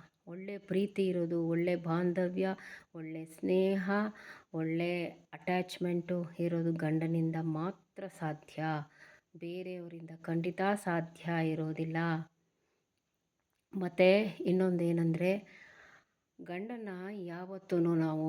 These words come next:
ಯಾರ ಮುಂದೆನೂ ಬಿಟ್ಕೊಡ್ಬಾರ್ದು ಸ್ನೇಹಿತರೆ. ಬಿಟ್ಕೊಟ್ರಷ್ಟು ನಮಗೇ ಕಷ್ಟ. ಯಾವತ್ತಿದ್ರೂ ಗಂಡನ್ನ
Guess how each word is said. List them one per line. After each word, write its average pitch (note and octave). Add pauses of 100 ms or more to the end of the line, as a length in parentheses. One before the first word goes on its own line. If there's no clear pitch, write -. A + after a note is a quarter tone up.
ಯಾರ E3
ಮುಂದೆನೂ E3+
ಬಿಟ್ಕೊಡ್ಬಾರ್ದು E3
ಸ್ನೇಹಿತರೆ. D#3 (240)
ಬಿಟ್ಕೊಟ್ರಷ್ಟು F3+ (320)
ನಮಗೇ E3+
ಕಷ್ಟ. E3+ (680)
ಯಾವತ್ತಿದ್ರೂ E3 (140)
ಗಂಡನ್ನ E3